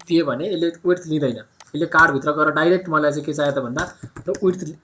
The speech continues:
विड्थ, डब्लुआइडिटिएच, विड्थ भन्ने यसरी भन्यो भने यसले विड्थ लिँदैन कार्डको। सो मैले के गर्नुपर्ने हुन्छ भने ऱ्याप गर्नुपर्ने हुन्छ।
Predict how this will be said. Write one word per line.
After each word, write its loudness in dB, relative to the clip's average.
विड्थ, 4
डब्लुआइडिटिएच, 2
विड्थ 2
भन्ने -2
यसरी -2
भन्यो -4
भने -4
यसले -2
विड्थ -2
लिँदैन 0
कार्डको। -10
सो 0
मैले 4
के 4
गर्नुपर्ने 4
हुन्छ -2
भने 0
ऱ्याप 4
गर्नुपर्ने 0
हुन्छ। -14